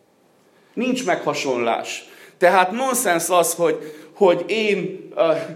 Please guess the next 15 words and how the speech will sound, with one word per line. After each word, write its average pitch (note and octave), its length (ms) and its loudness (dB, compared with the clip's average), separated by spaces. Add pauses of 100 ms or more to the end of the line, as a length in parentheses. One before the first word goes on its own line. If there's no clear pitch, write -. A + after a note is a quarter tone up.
összefogok G3 800 2 (160)
az D#3 160 0
ördögök E3+ 520 2
fejedelmével, D#3+ 840 2
én, G3 160 4
aki D#3+ 220 -6
Isten D#3+ 340 0
fia E3 220 0
vagyok, D3+ 440 -2 (180)
és D#3+ 260 2
az D#3+ 160 -2
ördögök G3+ 400 2
fejedelme E3 920 2
ereje G3 460 8
által E3 760 6